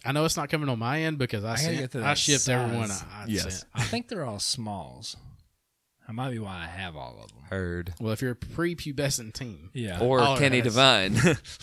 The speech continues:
Speaker 3: Because mine's a small.
Speaker 1: Oh, yeah.
Speaker 3: It
Speaker 2: Yeah.
Speaker 3: is.
Speaker 1: You're, you, you're a small fella.
Speaker 3: I am a small fella. It's okay.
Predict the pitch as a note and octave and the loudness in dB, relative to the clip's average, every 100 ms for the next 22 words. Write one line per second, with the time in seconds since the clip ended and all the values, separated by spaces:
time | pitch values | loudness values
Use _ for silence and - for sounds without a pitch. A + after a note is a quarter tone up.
0 | - - _ - - C3 B2 C3 A#2+ A2 | -14 -16 _ -8 -2 0 0 2 0 0
1 | G#2+ A#2+ A2 C#4 G3+ B3 C#4+ - - A2+ | 0 2 2 2 0 0 -2 -8 -8 -2
2 | A#2+ C3 C#3+ A2 - - B2 C#3+ D#3+ C#3+ | 2 2 2 -2 -4 -10 -6 -4 -4 -6
3 | C3 C3+ F#3 F3 - D3 A#2+ - F#2 - | -12 -12 -10 -6 -8 -8 -12 -8 -8 -8
4 | - - D3 E3 C3+ F#2+ - G2 E2 E2 | -16 -10 -4 -2 -2 -2 -4 -4 -8 -6
5 | E2+ E2 E2+ F2+ _ - A#2 G2 - E2 | -8 -6 -8 -10 _ -12 -8 -10 -10 -12